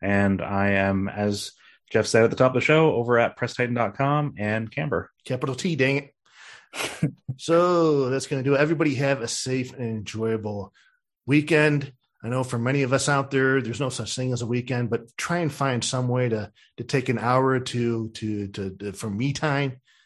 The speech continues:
Speaker 2: for you time, uh, <laughs> or listen to me time. I don't,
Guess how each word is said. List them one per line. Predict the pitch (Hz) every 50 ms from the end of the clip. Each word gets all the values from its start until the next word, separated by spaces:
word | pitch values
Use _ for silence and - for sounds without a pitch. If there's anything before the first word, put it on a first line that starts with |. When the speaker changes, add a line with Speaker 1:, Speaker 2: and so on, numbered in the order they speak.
| _ _ _
Speaker 2:
for | _ - 87
you | 85 95 120 127
time, | 127 135 123 120 123 123 127 123 - - _ _ _ _ _ _ _ _
uh, | - 92 95 95 190 185 - - - 480 466 427 370
<laughs> | - 415 - _ _
or | - 113 107
listen | 92 110 147 - - 143
to | 127 113
me | 113 120 127
time. | 123 - 127 120 120 120 110
I | 107 110
don't, | 110 120 -